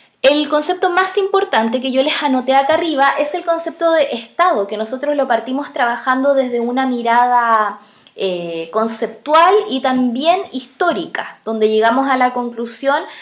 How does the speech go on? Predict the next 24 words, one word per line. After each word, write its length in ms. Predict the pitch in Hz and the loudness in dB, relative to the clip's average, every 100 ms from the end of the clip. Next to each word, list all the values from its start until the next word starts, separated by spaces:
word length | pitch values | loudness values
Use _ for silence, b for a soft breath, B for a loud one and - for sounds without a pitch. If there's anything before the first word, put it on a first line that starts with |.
| B B 202 | B B -2
de 220 | 220 220 | -2 0
que 600 | 233 214 214 214 - 208 | 0 2 2 0 2 2
el 100 | 208 | 0
Estado, 720 | 208 - 247 262 285 302 294 | -2 0 2 4 6 6 4
eh, 540 | 208 196 185 180 175 175 - | 2 -2 -4 -6 -8 -12 -4
actual 480 | 190 185 - 262 392 494 - | -2 -2 -2 2 4 2 -2
que 80 | 294 | -4
nos 160 | 294 | -4
rige 240 | 294 285 311 | -6 -6 -4
a 60 | |
nosotros 600 | 294 - 311 302 330 330 - | -4 -4 -4 -2 -2 -4 -2
es 260 | 247 254 | -4 -4
una, 720 | - 247 262 269 262 247 226 - | -8 -2 0 2 2 2 0 -2
es 220 | 233 277 | -6 -4
una 260 | 254 240 | -2 0
herencia 540 | 196 208 247 277 320 294 | 0 0 -2 -4 -4 -2
de 100 | 247 | -2
un 140 | 254 | -2
Estado 340 | 254 - 233 247 | -4 -2 -2 -2
que 100 | 254 | -6
se 140 | 214 | 0
va 260 | 208 226 226 | 2 2 0
a 120 | 226 | -2
forjar 480 | 196 - 247 254 | -10 -4 0 2